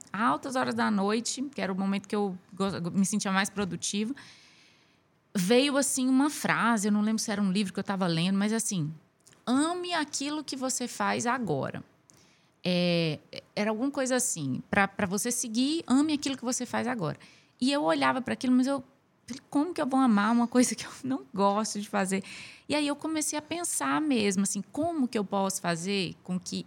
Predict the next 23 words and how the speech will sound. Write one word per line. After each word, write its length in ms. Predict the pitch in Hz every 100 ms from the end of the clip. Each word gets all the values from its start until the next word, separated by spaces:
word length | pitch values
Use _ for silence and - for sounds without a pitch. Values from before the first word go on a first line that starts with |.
| -
aquilo 500 | 165 - - 339 370
que 80 | -
eu 40 | 262
estudei 480 | 247 226 175 160
na 140 | 175 175
faculdade, 760 | 175 170 160 156 143 139 127 - - -
aquilo 420 | - - - 330
que 80 | 320
eu 40 | 277
acreditava, 840 | 262 233 202 - - 170 180 165
né, 120 | 165 175
que 140 | -
era 140 | 175
essa 140 | 170 170
visão 280 | 160 160 170
sistêmica, 680 | - - - 185 170 160 165
essa 140 | 170
correlação 760 | - 180 175 160 - 185 170 165
entre 180 | -
os 80 | -
processos, 640 | - 147 - 196 175 170 165
as 80 |
coisas, 180 | - 185